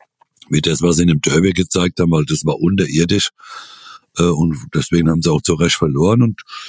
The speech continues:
gegen, ja, Charaktertest. Ich glaub, für Gladbach ist jetzt ab jetzt jedes Spiel Charaktertest, ne, weil sie brauchen Punkte.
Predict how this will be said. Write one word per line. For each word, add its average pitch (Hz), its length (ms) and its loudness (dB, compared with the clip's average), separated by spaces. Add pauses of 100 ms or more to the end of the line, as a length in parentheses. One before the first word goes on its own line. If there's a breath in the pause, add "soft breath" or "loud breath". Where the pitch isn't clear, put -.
(420 loud breath)
gegen, 80 180 -2
ja, 80 240 0
Charaktertest. 80 920 -2
Ich - 80 -10
glaub, 85 280 0
für - 200 -4
Gladbach 80 420 -2
ist 87 240 0
jetzt 87 220 -2
ab 73 160 -6
jetzt - 340 -2
jedes 98 260 2
Spiel - 220 0
Charaktertest, 76 840 -2
ne, 92 160 2
weil 82 120 2
sie 73 100 -2
brauchen 78 380 0
Punkte. 85 400 2